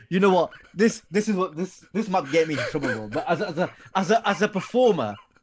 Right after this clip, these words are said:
there is one thing that annoys me, and I think it might be specifically about Pakistani mosques. Um, they put reverb on the, on the speaker, and it's, it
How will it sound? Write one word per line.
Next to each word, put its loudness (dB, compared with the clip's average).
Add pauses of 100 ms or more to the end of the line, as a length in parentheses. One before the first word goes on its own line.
(320)
there 0
is 2
one -2
thing -4
that 0
annoys -2
me, -6
and -6
I -6
think -4
it -2
might 0
be -8
specifically -10
about -2 (140)
Pakistani -10
mosques. -16 (640)
Um, -2 (540)
they -2
put -2
reverb 0 (120)
on -6
the, -4
on -8
the -10
speaker, -10 (420)
and 2
it's, -6 (340)
it -6